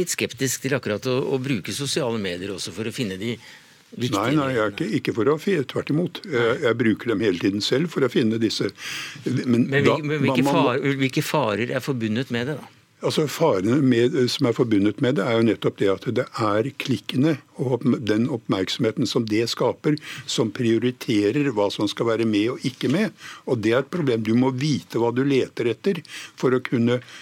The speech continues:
Speaker 2: finne ut for eksempel om hva som er, foregår i Sudan. Og k-, leter du etter det, så finner du gode innlegg. Og jeg personlig for eksempel abonnerer jo på masse sånn Afrikastoff som jeg får inn på spesielle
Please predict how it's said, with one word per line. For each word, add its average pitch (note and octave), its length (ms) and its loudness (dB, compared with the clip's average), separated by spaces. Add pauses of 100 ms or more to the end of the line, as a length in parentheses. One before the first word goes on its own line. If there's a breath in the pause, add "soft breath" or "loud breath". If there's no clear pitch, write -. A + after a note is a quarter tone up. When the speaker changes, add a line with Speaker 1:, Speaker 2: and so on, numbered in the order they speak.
(260 loud breath)
Speaker 2:
finne B2 540 2
ut D#3 320 2
for C#3+ 160 0
eksempel A#2 480 -2
om A2 100 2
hva F2+ 140 2
som G#2 240 -2
er, F#2+ 160 0 (320 loud breath)
foregår F#2+ 400 2
i F#2 80 -2
Sudan. G2 400 -2 (320 loud breath)
Og A2+ 160 -2
k-, - 160 -6 (320)
leter A2+ 400 2
du A2 140 2
etter B2 180 0
det, D#3 160 0
så D3 160 0
finner G2 320 -2
du B2 160 0
gode A#2 640 0
innlegg. A#2+ 480 0 (480 loud breath)
Og B2 80 2
jeg F#2+ 240 2
personlig A2+ 480 0
for C#3 80 2
eksempel C3+ 320 -2
abonnerer A2 400 2
jo G#2 80 -2
på A2 160 -2
masse A2 320 -4
sånn C3 240 0
Afrikastoff G#2 640 -6
som G#2 160 -4
jeg G#2+ 160 -4
får G2+ 240 -2
inn G2 160 -10
på G2+ 160 -2 (320 loud breath)
spesielle A#2 680 0